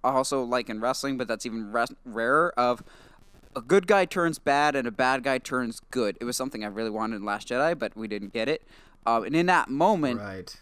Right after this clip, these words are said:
Speaker 1: Luke almost turns, but he makes the choice not to. And I always like that contrast in storytelling, and I,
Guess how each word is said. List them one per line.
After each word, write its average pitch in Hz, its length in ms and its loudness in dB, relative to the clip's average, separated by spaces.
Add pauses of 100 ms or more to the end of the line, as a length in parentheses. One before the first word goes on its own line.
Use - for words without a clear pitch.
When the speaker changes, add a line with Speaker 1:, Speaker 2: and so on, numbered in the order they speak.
(140)
Speaker 1:
Luke 160 300 -4
almost 185 420 -2
turns, 131 680 0
but 127 240 2 (760)
he 147 140 -8
makes 143 220 0
the - 80 -14
choice 131 320 -4
not 131 380 2
to. 107 240 -4
And 127 100 -2
I 135 40 4
always 143 260 2
like 127 220 -2
that 131 260 0 (280)
contrast 165 800 -2
in 120 160 -6
storytelling, 175 760 -2
and 117 120 -12 (120)
I, 117 180 -6